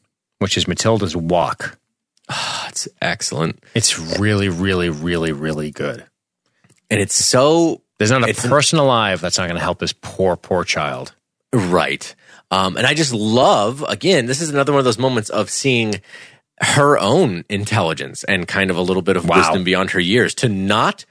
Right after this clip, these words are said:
Speaker 2: fucking freak out, to not
Speaker 1: Right.
Speaker 2: flinch at walking by. She just continues to walk by, carry the groceries, and know that, okay, I need to go to another door. I need to go somewhere else. I can, they are on to my family.
Speaker 1: Mm-hmm.
Speaker 2: Oh, that's so smart.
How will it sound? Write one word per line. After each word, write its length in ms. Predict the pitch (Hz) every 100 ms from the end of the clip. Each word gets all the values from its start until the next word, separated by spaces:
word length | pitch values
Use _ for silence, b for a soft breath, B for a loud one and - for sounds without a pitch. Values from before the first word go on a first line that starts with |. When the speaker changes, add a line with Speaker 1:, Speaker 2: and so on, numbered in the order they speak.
| _
Speaker 2:
fucking 760 | - - 160 165 - 165 156 147 b b b -
freak 460 | - - 156 160
out, 280 | - 151 104
to 80 | -
not 220 | 123 139
Speaker 1:
Right. 240 | 82 80 80
Speaker 2:
flinch 340 | 135 123 -
at 180 | 98 92
walking 400 | 101 110 - 117
by. 160 | 110 98
She 160 | -
just 200 | 98 101
continues 400 | - 87 87 85 -
to 80 |
walk 260 | 80 80 -
by, 280 | 123 123 127
carry 280 | - 92 85
the 100 | 87
groceries, 440 | 98 92 110 104
and 160 | 92 92
know 180 | 92 95
that, 180 | 87 80
okay, 180 | 90 92
I 140 | 80 92
need 180 | 104 -
to 80 |
go 480 | 87 92 90 90 90 b b b b
to 160 | - 107
another 260 | 90 87 87
door. 320 | 90 95 80
I 80 | 85
need 140 | 92
to 60 | 87
go 180 | 90 78
somewhere 400 | - 80 80 80
else. 240 | 69 69
I 140 | - 76
can, 300 | - 78 73
they 360 | 90 87 87
are 320 | - 85 80 -
on 380 | 80 82 73 -
to 100 | 82
my 160 | 73
family. 540 | - 85 87 - - - B B B
Speaker 1:
Mm-hmm. 300 | 90 80 78 - _ _ _ _ - -
Speaker 2:
Oh, 100 | -
that's 180 | - -
so 220 | - -
smart. 460 | - 82 80 76